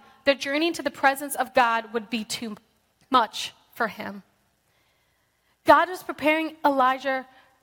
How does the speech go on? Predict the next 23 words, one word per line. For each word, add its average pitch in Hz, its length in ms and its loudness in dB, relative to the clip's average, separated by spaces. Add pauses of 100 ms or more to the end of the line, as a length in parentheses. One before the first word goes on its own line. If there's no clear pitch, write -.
(100)
for - 180 0
what 247 260 -4
was 247 160 -2
ahead 208 440 -10 (540)
by 277 140 8
making 285 440 -4
him 285 160 0
take 277 220 -4
care 254 180 2
of 240 60 -6
himself 240 400 -2
physically. 214 500 -6 (260)
Now, 294 100 8
you 330 280 -4
may 381 160 0
know, 302 460 2
"I 262 100 0
need 294 160 -2
a 254 60 -6
creative 220 300 -2
routine 214 260 -10
of 208 120 -12
rest. 185 380 -6